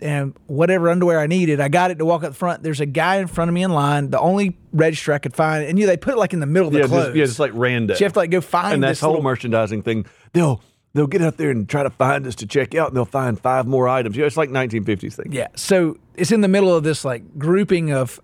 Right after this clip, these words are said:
Speaker 1: of garb, and I find it, and what I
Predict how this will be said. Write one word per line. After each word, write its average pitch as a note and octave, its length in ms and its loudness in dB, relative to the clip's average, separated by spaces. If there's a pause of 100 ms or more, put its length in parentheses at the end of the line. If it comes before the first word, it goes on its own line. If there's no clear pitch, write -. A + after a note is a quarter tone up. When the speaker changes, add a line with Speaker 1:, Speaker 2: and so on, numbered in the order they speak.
(140)
Speaker 1:
of C3+ 320 0 (100)
garb, C#3+ 520 0 (500)
and D#3+ 160 0
I D3 120 0
find F#3 440 0
it, C3+ 240 -4 (320)
and F3 300 0 (260)
what E3 220 0
I D#3+ 140 2